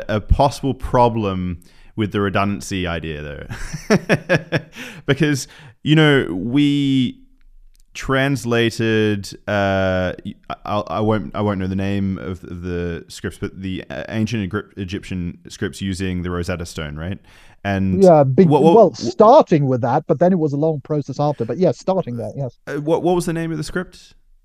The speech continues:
Speaker 2: Well, well, the main s-, the, the, the script everybody knows, knows about from, from Egypt i-, is, uh, is hieroglyphic.
Speaker 1: Ok-, okay.
Speaker 2: Uh,
Speaker 1: Yeah, I
Speaker 2: but
Speaker 1: just
Speaker 2: there were
Speaker 1: wanted to get
Speaker 2: also,
Speaker 1: the
Speaker 2: al-, al-, also the Demotic and hieratic scripts were, were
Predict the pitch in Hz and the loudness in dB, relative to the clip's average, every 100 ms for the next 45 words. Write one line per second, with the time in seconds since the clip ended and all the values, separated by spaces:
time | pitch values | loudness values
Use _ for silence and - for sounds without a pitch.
0 | _ _ _ _ - 165 226 175 160 185 | _ _ _ _ -2 6 8 6 6 6
1 | 165 175 196 269 - 175 180 - 160 151 | 6 6 6 4 0 -8 -8 -8 -8 -4
2 | 175 170 - 220 - 196 180 180 180 180 | -2 -2 4 4 6 6 6 6 6 6
3 | 220 170 135 156 156 202 147 131 131 127 | 4 2 -4 -6 0 2 2 2 0 0
4 | - 139 113 - 143 139 127 117 139 139 | -2 -2 -2 -2 0 0 0 0 2 2
5 | 139 139 160 151 127 - 147 139 127 139 | 0 -2 -2 0 -2 2 4 6 4 2
6 | 123 104 101 - 107 - 80 - - 143 | 0 -6 -6 -6 -10 -10 -14 -16 -6 4
7 | 147 139 - 165 165 180 214 202 196 196 | 6 8 6 8 8 10 8 8 6 8
8 | 208 220 - - - - 214 214 214 196 | 4 2 -2 -20 -20 -6 0 2 2 2
9 | 165 160 151 180 175 180 165 139 165 156 | 2 2 2 2 2 -2 -4 0 2 4
10 | 170 143 - - 151 - - 151 139 135 | 2 0 -12 -6 -6 -6 -2 2 2 2
11 | 139 131 | 0 0